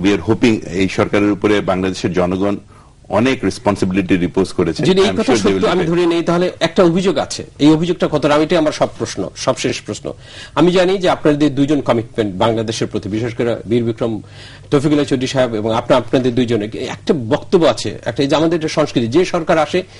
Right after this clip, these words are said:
Speaker 2: সেই সরকারের মানুষদেরকে বিদ্যুৎ ব্যাপারে ব্যবসা দিতে হবে, এই সংস্কৃতি থেকে আমরা কি বেরিয়ে আসতে পারবো?
Speaker 1: দেখেন, এই সরকার, বর্তমান সরকার তো is representing, uh, such a huge majority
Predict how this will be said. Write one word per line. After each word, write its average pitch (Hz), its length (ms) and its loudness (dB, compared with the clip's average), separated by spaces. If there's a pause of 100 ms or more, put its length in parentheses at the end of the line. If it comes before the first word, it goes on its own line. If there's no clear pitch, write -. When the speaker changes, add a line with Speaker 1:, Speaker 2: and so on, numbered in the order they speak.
(160)
Speaker 2:
সেই 208 240 2
সরকারের 196 440 2
মানুষদেরকে 165 500 2
বিদ্যুৎ 135 340 2
ব্যাপারে 131 260 -2
ব্যবসা 117 300 0
দিতে 101 220 -4
হবে, 92 220 -6 (480)
এই 226 220 6 (100)
সংস্কৃতি 196 480 0
থেকে 190 200 0
আমরা 170 140 0
কি 175 80 -2
বেরিয়ে 151 260 2
আসতে 165 160 -4
পারবো? 170 300 -4 (760)
Speaker 1:
দেখেন, 147 240 2
এই 147 140 2
সরকার, 170 360 0 (800)
বর্তমান 120 440 2 (100)
সরকার 135 380 2
তো 139 80 4
is 135 140 2
representing, 127 720 2 (540)
uh, 101 440 0
such 123 120 2
a 127 200 4
huge 131 200 6
majority 110 520 0